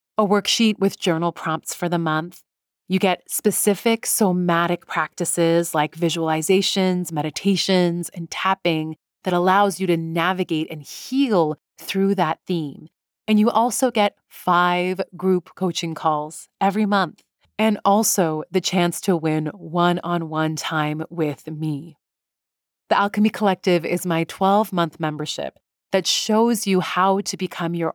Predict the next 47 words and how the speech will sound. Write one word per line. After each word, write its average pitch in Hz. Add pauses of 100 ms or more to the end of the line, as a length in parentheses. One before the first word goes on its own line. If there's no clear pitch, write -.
own 185 (320)
healer 170 (300)
and 175
leader. 156 (240)
In 214
the 240
collective, 190
we 190
know 185
that 175
you 175
know 180
best 156
when 160
it 156
comes 156
to -
your 151
healing. - (200)
And 208
so 202
every 294
month, 262 (300)
we 226
give 240
you 226
all 262
of 294
these 254
different 208
tools 208
and 170
ideas 165
and 165
practices 175 (220)
that -
you 233
can 247
play 240
around 180
with, 160
that 160
you 190
can 196
try 175 (260)
to 269
navigate 247